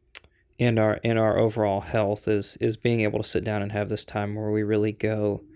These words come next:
into the nitty-gritty of what <laughs> life is actually like behind the scenes.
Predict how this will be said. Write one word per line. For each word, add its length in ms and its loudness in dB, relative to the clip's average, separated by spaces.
into 220 2
the 80 4
nitty-gritty 800 0
of 480 -6
what 300 4
<laughs> 220 -4
life 240 4
is 140 2
actually 500 2
like 460 4
behind 320 2
the 60 2
scenes. 580 -6